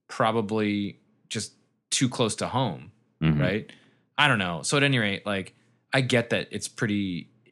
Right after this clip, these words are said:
Speaker 1: if this movie had had a whole thing where it's like,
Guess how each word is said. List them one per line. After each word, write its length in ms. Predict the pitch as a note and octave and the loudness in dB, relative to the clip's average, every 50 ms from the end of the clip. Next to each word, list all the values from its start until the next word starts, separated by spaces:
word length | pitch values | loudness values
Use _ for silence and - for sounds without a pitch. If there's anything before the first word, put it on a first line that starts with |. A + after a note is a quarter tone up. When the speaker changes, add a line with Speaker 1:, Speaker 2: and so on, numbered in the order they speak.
| _ - | _ 2
Speaker 1:
if 160 | D3 D3 B2+ | 2 2 4
this 160 | C3 G3 F3+ D#3+ | 4 4 4 6
movie 220 | E3+ E3+ D#3 D#3 | 4 4 6 4
had 220 | C#3 B2 G#2+ G2 - | 4 4 2 -2 -4
had 240 | - A#2+ A2+ A2 A2 | -2 0 0 0 0
a 80 | G#2 | 0
whole 280 | G#2 A2+ A2+ G#2+ G2+ F#2+ | 0 0 0 0 0 -2
thing 600 | - - - - B2 A2+ G#2+ G#2 G2 F#2+ G2 G2+ - _ _ _ _ | -6 -6 -4 -2 0 0 0 0 -2 -2 -4 -8 -10 _ _ _ _
where 140 | - G#2+ G2+ | -2 0 0
it's 180 | G2+ F#2+ - | 0 -2 -2
like, 220 | G2+ F2+ F2 - | -4 -4 -4 -6